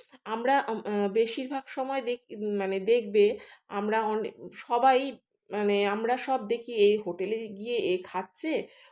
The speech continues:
ওখানে, উম, আহ, ওরা এক বিদেশে ঘুরতে যাচ্ছে, এগুলো দেখে আমরা মনে দুঃখ পাই অনেক সময়।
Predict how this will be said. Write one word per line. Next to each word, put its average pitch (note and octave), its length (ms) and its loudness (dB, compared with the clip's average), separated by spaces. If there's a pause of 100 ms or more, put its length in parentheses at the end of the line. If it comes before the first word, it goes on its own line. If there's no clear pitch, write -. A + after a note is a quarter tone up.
ওখানে, A3 640 2
উম, G#3 220 2
আহ, F3+ 480 -2 (240)
ওরা G#3 400 2
এক - 320 -2
বিদেশে G3 500 2
ঘুরতে G3+ 400 -8
যাচ্ছে, C4+ 540 0 (180)
এগুলো G3+ 400 2
দেখে B3+ 240 2
আমরা B3 280 -2
মনে A3+ 320 -2
দুঃখ G3+ 560 -4
পাই D#3+ 300 -2
অনেক E3 260 -4
সময়। D3+ 380 -10